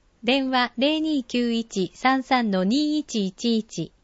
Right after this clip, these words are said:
十月十四日土曜、十五日日曜。関東のど真ん中で行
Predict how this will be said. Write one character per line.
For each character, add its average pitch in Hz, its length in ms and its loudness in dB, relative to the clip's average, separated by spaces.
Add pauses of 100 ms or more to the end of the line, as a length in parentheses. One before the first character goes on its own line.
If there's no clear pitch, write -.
(2250)
十 269 300 2
月 311 320 -2
十 311 240 -2
四 269 180 2
日 226 240 -2
土 220 160 2
曜、 226 320 2
十 294 300 0
五 262 100 2
日 220 300 0
日 185 400 -2
曜。 180 360 -2 (800)
関 320 280 -2
東 277 280 2
の 233 180 2
ど 220 200 2
真 277 160 4
ん 311 120 -2
中 269 260 0
で 240 80 2
行 208 140 2